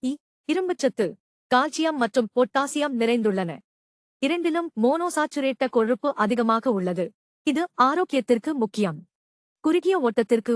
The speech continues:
போதுமான ஆற்றல் இருப்பு இருக்க வேண்டும். ஆனால்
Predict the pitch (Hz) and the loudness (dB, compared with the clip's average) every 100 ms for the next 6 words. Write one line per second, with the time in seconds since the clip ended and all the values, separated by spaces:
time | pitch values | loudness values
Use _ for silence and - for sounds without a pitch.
0 | 208 233 277 269 277 302 240 262 269 254 | 2 4 4 0 -2 -2 -2 -2 -2 0
1 | 226 226 277 240 208 208 185 180 180 165 | 0 0 -2 0 0 -2 -2 -2 -2 -4
2 | 156 _ _ _ _ - 247 262 233 | -10 _ _ _ _ -2 0 0 -2